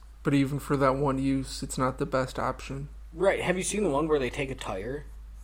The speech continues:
Speaker 2: They take a wheel and a tire, they take the tire off, and they, like, wrap,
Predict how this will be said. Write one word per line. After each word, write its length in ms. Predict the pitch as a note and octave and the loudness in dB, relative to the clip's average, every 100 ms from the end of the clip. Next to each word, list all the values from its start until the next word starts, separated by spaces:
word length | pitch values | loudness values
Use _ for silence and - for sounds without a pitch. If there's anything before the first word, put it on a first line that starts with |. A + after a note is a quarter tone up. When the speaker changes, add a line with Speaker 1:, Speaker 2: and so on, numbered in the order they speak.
| - - - - - B2+ | -14 -14 -14 -14 -8 -2
Speaker 2:
They 120 | B2 | 0
take 160 | D3+ | 0
a 80 | C#3+ | -2
wheel 260 | B2+ D#3+ F3 | 0 2 2
and 80 | D#3 | 0
a 60 | |
tire, 280 | - B2 A2 | -2 -4 -4
they 120 | A2 | -6
take 240 | G#2+ D#3+ - | -6 -6 -4
the 100 | E3 | -6
tire 380 | D3 A#2+ G2 | -4 -4 -6
off, 360 | E2+ G2+ - - - - - - - - - - - - - - - | -8 -10 -12 -14 -14 -14 -14 -14 -12 -12 -14 -14 -14 -14 -14 -14 -8
and 260 | C3+ C3+ C#3+ | -2 2 2
they, 100 | C3+ | 2
like, 260 | B2 A#2 A2+ A2+ | 2 0 -2 -4
wrap, 460 | A2+ A#2+ A#2+ - | 0 0 0 -4